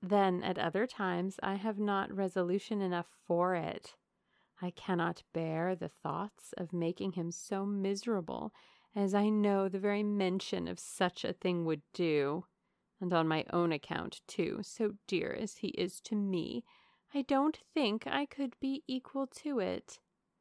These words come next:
What would you advise me to do in such a case, Miss Dashwood?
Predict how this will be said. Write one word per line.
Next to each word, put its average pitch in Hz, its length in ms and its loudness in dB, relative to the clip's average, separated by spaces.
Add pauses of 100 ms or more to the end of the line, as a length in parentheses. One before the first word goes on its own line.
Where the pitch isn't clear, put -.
(260)
What 392 200 2
would 370 160 6
you 359 80 6
advise 254 460 6
me 240 120 2
to 254 140 -2
do 302 380 4
in 202 180 0
such - 220 -6
a 214 60 0
case, - 540 0
Miss 208 220 -4
Dashwood? 185 680 -4